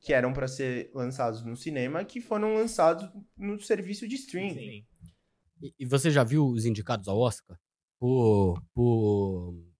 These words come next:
Speaker 3: é, não é plataforma, sei lá, é por, por os cara que manda.
Speaker 1: Uhum.
Speaker 3: E aí era tipo assim, Hollywood, sei lá, tinha trinta, trinta, trinta, trinta e dois, trinta e um,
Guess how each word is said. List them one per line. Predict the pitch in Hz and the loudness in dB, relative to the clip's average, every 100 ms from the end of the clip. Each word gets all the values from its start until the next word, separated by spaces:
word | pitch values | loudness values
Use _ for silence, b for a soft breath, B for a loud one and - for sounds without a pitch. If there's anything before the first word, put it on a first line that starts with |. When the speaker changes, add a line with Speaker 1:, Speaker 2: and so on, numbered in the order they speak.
| _ _ | _ _
Speaker 3:
é, | 92 87 82 78 | -14 -12 -14 -14
não | 131 131 | -8 -6
é | |
plataforma, | 139 131 107 - - 107 95 80 _ - | -4 -4 -6 -12 -10 -10 -10 -20 _ -8
sei | 180 | 0
lá, | 127 92 _ 202 214 | 2 0 _ -6 -2
é | 123 | 0
por, | 190 185 147 | 4 2 4
por | 208 | 4
os | 185 | 4
cara | - 180 | 4 4
que | 170 156 | 4 8
manda. | 139 110 87 - - | 8 6 0 -10 -12
Speaker 1:
Uhum. | 135 160 151 165 - _ | -8 -6 -8 -12 -18 _
Speaker 3:
E | 131 | -4
aí | 113 117 | -2 2
era | 135 | 0
tipo | 131 - 135 | -2 -4 -4
assim, | - 120 101 92 | -2 -2 -4 4
Hollywood, | 156 180 151 139 98 90 - _ _ _ | 8 8 8 6 4 -4 -18 _ _ _
sei | 117 | -10
lá, | 92 - | -10 -8
tinha | 123 104 | -8 -4
trinta, | - 160 165 131 | 2 4 2 -2
trinta, | 147 147 135 | 0 0 -2
trinta, | - 139 131 120 | -2 -2 -2 -4
trinta | - 143 131 | 0 0 0
e | |
dois, | 117 131 165 156 | -2 2 2 2
trinta | - 123 123 | -2 -4 -2
e | 107 | 0
um, | 123 170 170 143 | 2 2 2 -2